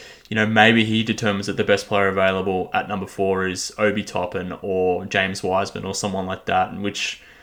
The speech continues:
would be tough, again, for, for fans to swallow, given that the Bulls have sort of gone through a, a three-year rebuild here, and,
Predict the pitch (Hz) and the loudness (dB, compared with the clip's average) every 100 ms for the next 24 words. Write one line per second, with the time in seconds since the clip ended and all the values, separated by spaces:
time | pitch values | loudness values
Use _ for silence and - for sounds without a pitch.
0 | - - - 120 135 135 147 143 - - | -20 -20 -8 0 2 2 2 2 -2 -8
1 | 123 113 104 104 110 98 - 107 127 117 | -4 0 0 -2 -4 -6 -6 -2 2 2
2 | 110 117 - 101 101 101 104 107 101 101 | 0 -4 -2 2 4 4 2 -2 0 0
3 | 101 - _ - 107 107 104 107 98 - | -2 -8 _ -14 -2 0 0 0 -2 0
4 | 98 98 101 95 101 - 101 98 95 92 | -2 0 0 0 -2 -6 -4 -2 -2 -6
5 | - - - - 107 101 - - 139 131 | -16 -20 -20 -6 -2 0 -2 2 4 6
6 | 117 104 107 107 101 98 95 95 95 92 | 4 4 2 4 4 4 -2 -4 -4 -4
7 | 95 | -8